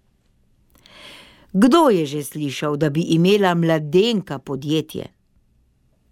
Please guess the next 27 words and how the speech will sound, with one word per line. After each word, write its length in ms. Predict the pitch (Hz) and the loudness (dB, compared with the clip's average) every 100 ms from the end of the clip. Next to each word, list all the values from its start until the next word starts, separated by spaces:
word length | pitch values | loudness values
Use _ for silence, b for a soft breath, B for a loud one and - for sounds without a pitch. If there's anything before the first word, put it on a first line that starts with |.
| _ _ 143 | _ _ 2
Ne 220 | 165 151 | 4 4
bo 240 | 135 131 | 2 -2
šlo. 360 | 127 - 101 - _ _ _ _ B B B B | -2 -6 -6 -8 _ _ _ _ B B B B
Tudi 260 | 269 262 254 | 2 2 2
če 160 | 214 | 0
ti 120 | 190 | -2
kot 260 | 170 156 - | -4 -6 -4
varuh 440 | 147 175 220 185 | 0 0 0 -2
napišem 680 | 151 131 - 196 - 156 135 | -4 -6 -4 -4 -2 -2 -4
predstavitveno 800 | 143 139 - 139 165 - 156 135 | -6 -8 -4 -4 -4 -4 -4 -4
pismo. 420 | 151 156 - - - _ _ _ _ _ _ _ - | -4 -4 -4 -8 -10 _ _ _ _ _ _ _ 0
Nihče 460 | 175 147 127 - 156 | 2 2 0 -2 0
ne 120 | 147 | 0
bo 200 | 147 139 | 0 0
zaupal 600 | 143 143 151 147 143 135 | 0 2 0 0 -2 -2
tvojim 440 | 135 143 139 143 143 | -2 0 0 0 -2
izdelkom. 680 | 139 143 135 131 135 - - _ _ _ B B B B B B B B | -2 -2 -2 -2 -8 -10 -12 _ _ _ B B B B B B B B
Nekaj 460 | 202 294 302 262 | 4 4 2 2
ugleda 600 | 196 165 175 247 302 254 214 | 0 0 -2 -2 -2 -4 -4
bi 140 | 202 | -6
ti 140 | - | -4
lahko 380 | 165 170 - 233 | -2 -2 -2 -2
dal 340 | 214 214 220 - | 2 2 0 -2
vsaj 560 | 180 165 - 269 285 | -6 -4 -2 -2 0
namišljeni 920 | 254 226 190 220 220 - 202 202 196 190 | 0 2 2 2 0 -4 -2 0 0 0
mrtvi 520 | 160 170 165 160 165 | 0 -2 -4 -6 -4
mož. 460 | 156 127 123 - | -2 -2 -6 -12